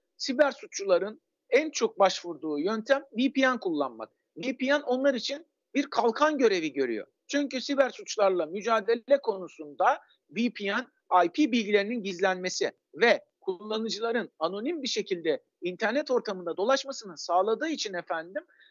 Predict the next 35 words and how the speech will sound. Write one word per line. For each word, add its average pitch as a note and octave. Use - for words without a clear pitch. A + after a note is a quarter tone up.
daha D4+
çok -
tercih A#3
ediliyor. C#3+
Sizin D4
de D#4+
ifade D4
ettiğiniz D4
gibi G3+
iki G3+
Ağustos'tan A#3
itibaren, E3+
bu G3
erişim G#3
engelinin G3
gelmesinden G3+
itibaren C#3
değerli A3+
kullanıcılar G3
yoğun D4
bir A#3+
şekilde G#3+
V B3
P B3+
N C4+
aramaya G#3
başladılar. C3+
Hangi A#3
V A3
P A3
N G#3
daha F#3+
güvenlidir, G#3
hangisini G3+
indirirsem G#3